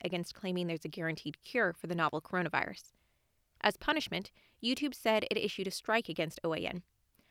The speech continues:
Under the platform's three strikes policy, the account can't upload videos for at least a week after the violation. YouTube said it also halted O A N's ability to earn revenue from videos,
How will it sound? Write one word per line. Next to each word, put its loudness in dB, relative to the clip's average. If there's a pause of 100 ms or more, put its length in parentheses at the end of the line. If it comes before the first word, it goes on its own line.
(140)
Under 2
the 4
platform's 4
three -2
strikes 2
policy, 0
the 0
account -2
can't -4
upload 2
videos 0
for -2
at -4
least -4
a 0
week -4 (280)
after 0
the -4
violation. -2 (840)
YouTube 2
said 6
it 2
also 2
halted 2
O 2
A 2
N's 0
ability 2
to -4
earn -2
revenue 2
from -6
videos, 0